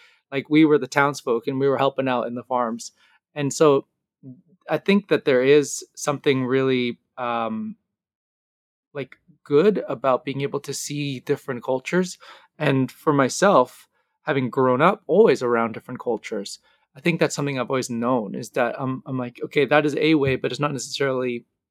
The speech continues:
the way." And, you know,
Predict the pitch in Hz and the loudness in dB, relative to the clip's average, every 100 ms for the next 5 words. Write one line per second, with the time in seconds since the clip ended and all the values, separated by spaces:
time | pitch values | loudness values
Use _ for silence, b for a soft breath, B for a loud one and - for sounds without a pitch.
0 | _ _ _ - 147 160 110 117 - _ | _ _ _ -10 -4 -2 -2 -4 -8 _
1 | _ _ _ _ 160 147 135 131 - _ | _ _ _ _ 0 2 2 -4 -10 _
2 | _ - 151 139 127 127 | _ -10 -2 2 2 0